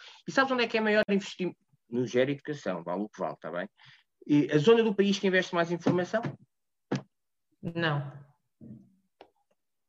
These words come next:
Speaker 1: Norte. E nós cá em Lisboa a achar que norte. Mas assim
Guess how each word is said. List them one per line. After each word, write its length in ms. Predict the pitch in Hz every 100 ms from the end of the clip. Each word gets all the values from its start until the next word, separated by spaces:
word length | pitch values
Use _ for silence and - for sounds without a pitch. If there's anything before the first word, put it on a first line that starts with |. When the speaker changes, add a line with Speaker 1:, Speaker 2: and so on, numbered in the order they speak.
| _ _ _ _ -
Speaker 1:
Norte. 480 | 113 110 - - _ _ _ - - - - - _ _
E 80 | -
nós 200 | 117 113
cá 180 | - 135
em 80 | 139
Lisboa 480 | 156 139 160 185 185
a 140 | 180 185
achar 560 | 180 - 180 185 190 190
que 240 | - 170 - -
norte. 320 | 143 175 - -
Mas 200 | 311 254
assim 560 | 214 - 247 277 285